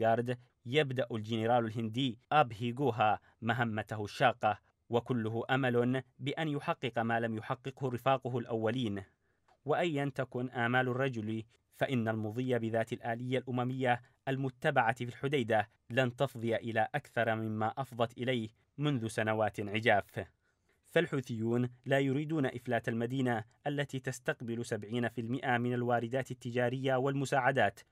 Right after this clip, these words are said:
ولا يمكنهم القبول بحل يتجاوز وجودهم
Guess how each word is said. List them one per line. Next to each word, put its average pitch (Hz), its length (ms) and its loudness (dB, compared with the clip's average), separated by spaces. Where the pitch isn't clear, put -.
ولا 120 200 6
يمكنهم 117 560 0
القبول 120 520 0
بحل 123 640 0
يتجاوز 131 680 2
وجودهم 123 800 0